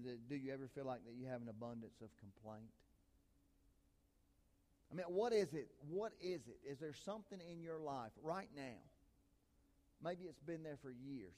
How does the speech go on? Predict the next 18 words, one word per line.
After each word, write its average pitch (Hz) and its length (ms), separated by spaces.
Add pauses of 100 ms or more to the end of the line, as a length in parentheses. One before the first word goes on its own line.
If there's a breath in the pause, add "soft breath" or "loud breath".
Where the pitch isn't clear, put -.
Is 123 120
there 135 120 (100)
something 180 420
that 110 180
you 156 200
would 143 120
say, 127 320
"You 143 80
know 151 140
what? 147 280 (540 soft breath)
Here's 180 220
my 139 240
abundance 110 500
of 101 100 (100)
complaint. 107 500 (2000)
Here's 175 180
my 143 200
beef. 156 320